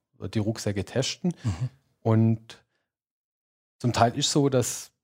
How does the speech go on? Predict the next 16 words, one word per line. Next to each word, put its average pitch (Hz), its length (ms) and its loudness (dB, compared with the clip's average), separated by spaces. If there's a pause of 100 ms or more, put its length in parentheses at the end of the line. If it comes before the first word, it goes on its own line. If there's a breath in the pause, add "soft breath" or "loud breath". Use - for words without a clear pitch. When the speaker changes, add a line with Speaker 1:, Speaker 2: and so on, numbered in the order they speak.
Speaker 1:
die 113 180 0
Produktentwickler 127 800 -2
dann 110 240 2
in 139 240 2
der 135 120 4
Produktion, 123 1200 -2
also 95 300 -6 (260)
wenn 104 140 0
die 104 80 0
Produktion 98 500 -6
anläuft, 147 680 2
dann 104 280 -4
doch 135 160 -2
noch 120 140 2
merken, 120 540 0
hier, 127 380 2